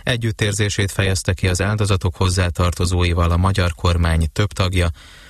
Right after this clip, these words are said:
Forsthoffer Ágnes, az államfő jogköreit gyakorló házelnök, több ellenzéki politikus, közöttük Vitályos Eszter, az országgyűlés fideszes alelnöke, és Rétvári Bence, a K D N P frakció vezetője.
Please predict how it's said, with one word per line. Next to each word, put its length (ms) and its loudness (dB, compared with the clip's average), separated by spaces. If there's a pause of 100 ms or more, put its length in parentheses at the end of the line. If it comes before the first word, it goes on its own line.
(160)
Forsthoffer 720 -2
Ágnes, 440 0
az 180 0
államfő 680 0
jogköreit 580 0
gyakorló 480 0
házelnök, 680 2 (300)
több 200 0
ellenzéki 560 0
politikus, 680 -2
közöttük 480 -2
Vitályos 540 0
Eszter, 420 0
az 140 0
országgyűlés 720 -2
fideszes 520 -2
alelnöke, 600 0 (420)
és 240 -2
Rétvári 500 0
Bence, 420 0
a 60 2
K 160 -2
D 180 -2
N 200 2
P 160 0
frakció 600 -2
vezetője. 720 0